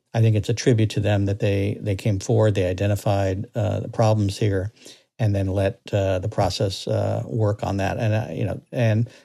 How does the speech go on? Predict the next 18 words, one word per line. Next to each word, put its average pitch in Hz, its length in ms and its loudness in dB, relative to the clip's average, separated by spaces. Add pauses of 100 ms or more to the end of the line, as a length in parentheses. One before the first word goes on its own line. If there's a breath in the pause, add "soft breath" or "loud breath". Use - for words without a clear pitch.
(120)
I 127 120 4
think 120 260 4
we 110 160 2
also 101 480 2
think 107 220 -2
that 107 100 2
we're 95 140 -2
living 104 300 2
in 98 300 -2
extremely 165 640 4
interesting 104 420 2
times 98 380 0
with 104 120 0
respect 98 440 -2
to 110 80 -2
the 92 120 0
actions 95 420 -4
here 95 300 -2